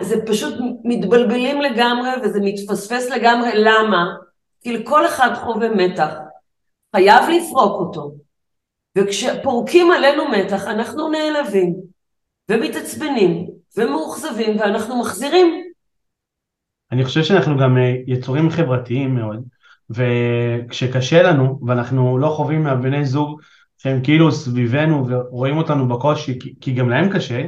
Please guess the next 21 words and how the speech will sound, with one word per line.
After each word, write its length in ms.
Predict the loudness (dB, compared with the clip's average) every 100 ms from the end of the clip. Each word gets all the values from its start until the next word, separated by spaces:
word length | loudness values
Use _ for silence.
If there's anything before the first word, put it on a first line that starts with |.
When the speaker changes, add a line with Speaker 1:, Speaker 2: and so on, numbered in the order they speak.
| -6
Speaker 2:
גם 200 | -4 0
להם 320 | 2 2 0 -2 -16 _ _
כמות 200 | -2 0
המשאבים 540 | -2 0 0 2 0
כאילו 360 | 0 0 0 0
ירדה 340 | -2 -2 -2
לעומת 320 | 0 -2 -2
העבודה, 420 | -2 -4 -4 -4 -6 -8 _ _ _ _ _ _ _ _ _
אז 220 | -4 -2 0
מבחינתנו, 1000 | -2 0 2 2 6 6 6 4 0 -10 _ _ _ _ _ _ _ _
הם 160 | 4 6
לא 80 |
רואים 300 | 6 6 4
אותנו 380 | 4 2 0 0
מספיק, 480 | -4 -6 -6 -4 -2
הם 100 | -2
לא 80 | 0
מקשיבים 440 | -2 -4 -2 0
לנו 180 | 0 0
מספיק. 640 | -2 -4 -4 -2 -2 -6 _ _ _ _
עכשיו, 400 | -6 0 2 2